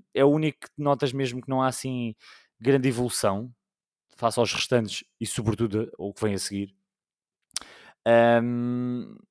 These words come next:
e também é o último álbum que tem um dos membros fundadores da banda, um gajo que eu gosto muito, eu tenho uma grande admiração, que é o Blixa.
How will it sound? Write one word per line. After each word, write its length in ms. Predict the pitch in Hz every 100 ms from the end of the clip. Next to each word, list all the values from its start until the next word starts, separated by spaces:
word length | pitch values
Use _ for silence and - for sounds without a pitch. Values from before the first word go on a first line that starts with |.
| _
e 140 | 156 139
também 220 | 156 151
é 40 |
o 40 | 151
último 380 | 160 151 147
álbum 220 | 143 139 139
que 80 | -
tem 520 | 147 143 147 147 143
um 180 | 135 131
dos 160 | 123 113
membros 360 | 127 117 117 117 -
fundadores 540 | - 139 131 110 107
da 100 | 98
banda, 360 | 98 101 98 107 _ _ _ _ _ _ -
um 340 | 104 98 95
gajo 240 | 95 104 -
que 40 |
eu 60 | 104
gosto 300 | 110 - 107
muito, 400 | 117 117 - _ -
eu 360 | 95 95 95
tenho 140 | 98 107
uma 100 | 107
grande 220 | 117 117
admiração, 600 | 104 113 107 - 104 113 _ _ _ _
que 100 | -
é 20 |
o 160 | 127 131
Blixa. 480 | 123 131 - -